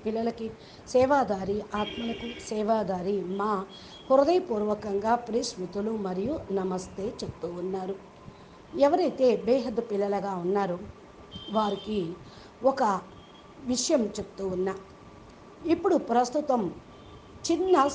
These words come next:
సంగమయుగం, అతి చిన్న సంగమయుగం. అంటే ఈ సంగమయుగము ఎంతకాలం ఉంటుంది? మీకు సత్యత్రేత ద్వాపర కలియుగాల యొక్క ఆయుష్ ఎంతో మీకు తెలుసు.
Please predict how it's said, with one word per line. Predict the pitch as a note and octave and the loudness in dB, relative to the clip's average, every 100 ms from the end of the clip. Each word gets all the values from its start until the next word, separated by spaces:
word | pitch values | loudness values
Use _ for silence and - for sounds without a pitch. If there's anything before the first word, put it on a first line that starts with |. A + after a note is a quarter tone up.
| - | 2
సంగమయుగం, | G#3 G#3+ A3 G3 F#3 - - - - - - - - - - - - - | 4 4 4 2 0 -4 -14 -20 -20 -20 -20 -20 -20 -20 -20 -20 -10 -6
అతి | A#3 D4+ | -4 0
చిన్న | C4 A3 A#3+ C4 | 0 0 -2 0
సంగమయుగం. | G3+ G3 G3+ F#3+ F3 F#3 - - - - - - - - | 2 4 4 2 0 -6 -10 -18 -20 -20 -18 -18 -10 4
అంటే | D#4 D#4+ B3+ - - | 6 6 4 2 0
ఈ | C#4 D4+ | 0 2
సంగమయుగము | A#3+ A#3+ D4+ D4+ G#3+ G#3 A3 A#3+ G#3 - - A3 | 2 4 6 6 4 0 0 0 -2 -4 -4 -4
ఎంతకాలం | G#3+ C#4+ C4 A#3 A3+ G#3+ | -4 -2 0 2 2 0
ఉంటుంది? | G#3 A3 G#3+ G#3+ A3 - - - - - | 0 -2 2 0 0 -12 -20 -20 -18 -2
మీకు | C4 E4 C#4+ - - | 2 2 2 -2 0
సత్యత్రేత | C4 C4 D#4+ D4+ A#3 A3 A#3+ G3+ | 0 4 2 4 2 2 0 0
ద్వాపర | F3+ G3+ G#3+ A3 A3 | 0 -2 -2 -6 -2
కలియుగాల | F#3+ A3+ G#3+ G3 G3 | -2 0 0 0 0
యొక్క | G3 - A3+ A3+ - | -4 -4 -6 -6 -4
ఆయుష్ | G3+ A3+ - G#3+ | -2 -2 -2 -4
ఎంతో | F#3+ G#3+ A#3 | -4 -4 0
మీకు | G3+ F#3+ - | 0 0 -4
తెలుసు. | F#3 F#3+ G#3 | -6 -6 -8